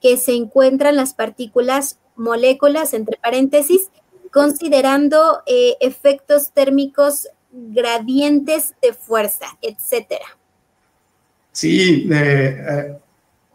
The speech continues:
Speaker 2: pues lo, lo, primeros experimentos de pinzas involucrara-, involucraron gradientes en intensidad, ¿no? Gradientes en el,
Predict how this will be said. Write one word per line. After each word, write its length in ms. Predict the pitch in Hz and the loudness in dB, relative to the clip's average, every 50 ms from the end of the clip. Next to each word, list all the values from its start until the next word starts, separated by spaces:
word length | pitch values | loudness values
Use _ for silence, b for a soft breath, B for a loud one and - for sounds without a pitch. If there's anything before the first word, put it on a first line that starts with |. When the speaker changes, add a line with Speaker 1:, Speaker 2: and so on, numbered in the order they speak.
| _ _ _ _ _ - | _ _ _ _ _ -6
Speaker 2:
pues 460 | 156 156 147 139 143 - - - - | -4 -2 -2 -2 -4 -6 -8 -8 -6
lo, 280 | 196 160 156 156 156 | -4 -2 -2 -2 -4
lo, 480 | 156 160 147 143 143 143 143 143 - - - _ _ _ _ _ _ _ _ _ - | -4 -4 -4 -4 -4 -4 -6 -8 -12 -16 -20 _ _ _ _ _ _ _ _ _ -4
primeros 460 | 170 160 156 165 175 202 220 208 - | -2 0 2 2 2 2 0 -2 -4
experimentos 720 | - 160 - - - 151 147 151 160 160 165 165 170 160 143 | -4 -6 -6 -6 -4 -2 -2 0 0 -2 -4 -4 -4 -4 -4
de 80 | 143 | -6
pinzas 760 | 143 143 147 143 143 147 143 156 151 165 160 - - - - - - | -6 -6 -4 -4 -2 -2 -2 -2 -4 -6 -8 -10 -14 -18 -20 -14 -8
involucrara-, 1080 | - 147 139 135 127 135 131 135 135 135 - 151 143 143 147 147 147 147 147 143 143 147 160 | -6 -4 -4 -2 -2 -4 -4 -4 -4 -6 -6 -4 -2 -2 -2 -2 -2 -2 -4 -4 -4 -2 -2
involucraron 960 | 151 143 139 135 127 127 131 - 147 143 143 143 143 147 143 143 143 143 - - - _ _ - | -2 0 0 0 -2 -2 -2 -2 -2 0 0 0 0 -2 -2 -4 -6 -10 -16 -20 -20 _ _ -12
gradientes 720 | - 143 139 135 135 139 143 143 147 147 143 151 139 - 135 | -6 -4 -2 -2 -2 -4 -4 -4 -4 -4 -4 -4 -6 -6 -6
en 100 | 131 127 | -6 -6
intensidad, 720 | 127 127 - 131 123 131 - 131 123 127 123 117 - - _ _ | -8 -10 -10 -12 -12 -12 -12 -12 -8 -6 -6 -6 -6 -10 _ _
¿no? 220 | 147 165 175 151 | -8 -8 -8 -6
Gradientes 580 | 135 131 127 123 135 151 156 156 - - - - | -4 -4 -4 -4 -2 -2 -4 -4 -4 -8 -8 -6
en 140 | 131 127 120 | -6 -6 -6
el, 180 | 120 117 - | -8 -10 -12